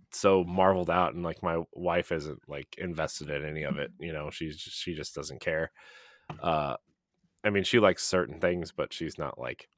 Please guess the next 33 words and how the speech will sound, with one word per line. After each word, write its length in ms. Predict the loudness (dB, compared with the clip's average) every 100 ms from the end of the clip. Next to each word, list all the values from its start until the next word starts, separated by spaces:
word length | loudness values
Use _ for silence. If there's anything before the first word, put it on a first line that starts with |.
| _
"Oh, 260 | -4 0 0
we 80 | 2
gotta 140 | 4 4
go 100 | 4
s-, 200 | 2 -4 -4
see 400 | 0 4 2 0 _ -20 _ _ _
whatever, 960 | -16 -10 -8 -6 -2 6 8 8 6 4 -2 -12
<laughs> 320 | -8 2 2 4
uh, 340 | 4 6 4
whatever 280 | 6 4 4
movie's 300 | 2 0 2
coming 220 | 2 2
next," 380 | 2 0 -2 -8
you 100 | -2
know? 180 | 0 0
It's 180 | -2 -2
like, 160 | -2 -4 -20 -20 -20 -20 _ _ _ _
uh, 360 | -4 -2 -2 -4 -10 -2
but 280 | 6 6 6 -2 _ _ _ _ _ _
I, 260 | 6 6 4
we 280 | 0 4 6
really 260 | 6 6
liked 380 | 8 8 6 2 -20 _ -6
WandaVision, 840 | 2 4 6 6 4 4 2 2 -2
and 120 | 4
I 80 | 6
really 280 | 6 8 8
liked 280 | 6 4
Falcon 360 | 2 0 2 0
and 100 | 0
the 40 |
Winter 200 | 0 0
Soldier, 560 | -2 -2 0 2 0 0